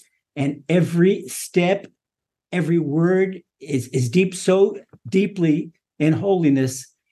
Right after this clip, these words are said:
in Kabbalah, in Gemara, Zohar, and, and it just layers and layers and layers and layers. And no matter how high a person is, that you could see it on their level. We'll try and keep it on our basic level.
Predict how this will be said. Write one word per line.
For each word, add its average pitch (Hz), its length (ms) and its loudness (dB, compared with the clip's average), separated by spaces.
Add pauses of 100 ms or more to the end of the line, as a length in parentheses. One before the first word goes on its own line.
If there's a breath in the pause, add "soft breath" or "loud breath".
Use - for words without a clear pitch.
in 160 200 2
Kabbalah, 156 640 -2
in 156 200 2
Gemara, 180 680 2 (200)
Zohar, 170 420 2
and, 165 260 -8
and 165 180 -2
it 160 120 0
just - 380 -4
layers 180 680 0
and 147 200 -2
layers 165 560 2
and 135 220 -2
layers 156 460 0
and 135 240 -4
layers. 135 420 -4 (240 soft breath)
And 147 100 2
no 165 120 4
matter 165 240 2
how 190 320 0
high 185 420 0
a 180 160 2
person 180 400 -2
is, 170 480 0 (160 soft breath)
that 160 160 -2
you 196 100 -4
could 165 220 0
see 190 160 -6
it 180 80 2
on 165 140 0
their 156 100 2
level. 135 420 -2 (240 soft breath)
We'll 185 120 2
try 190 180 2
and 170 160 4
keep 190 220 -2
it 180 100 2
on 165 140 0
our 165 100 4
basic 156 460 0
level. 127 400 -2